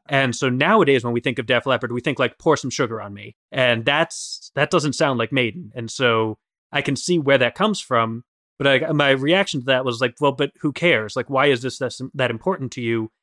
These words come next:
And so I sat down to make a video that was like, "Genre doesn't matter." And as always happens when I sit down to make a video about a complex topic, the more I thought about it, the more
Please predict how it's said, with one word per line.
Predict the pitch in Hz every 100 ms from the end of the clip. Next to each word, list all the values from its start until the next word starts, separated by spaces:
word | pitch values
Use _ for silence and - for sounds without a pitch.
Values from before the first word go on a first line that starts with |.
| _ _ _ _ -
And | 131 120
so | -
I | 127
sat | - 180
down | 151 180 151
to |
make | 139 131
a |
video | 127 196 151
that | 127 123
was | 120
like, | 117
"Genre | 117 131 123
doesn't | 117 110 117
matter." | 139 107 107 120 -
And | 135 127 120 120 123
as | 147 151 131 - - 131
always | 151 175 214
happens | 202 202 214 208 180
when | 196
I |
sit | 175 196 185
down | 185 185
to |
make | 180 175
a |
video | 165 175 175
about | 165 160
a |
complex | 175 165 175 160
topic, | - 165 170 -
the | 139
more | 123 139
I | 123
thought | - 139 147
about | 151 151
it, | 151
the | 127
more | 120 123 123 120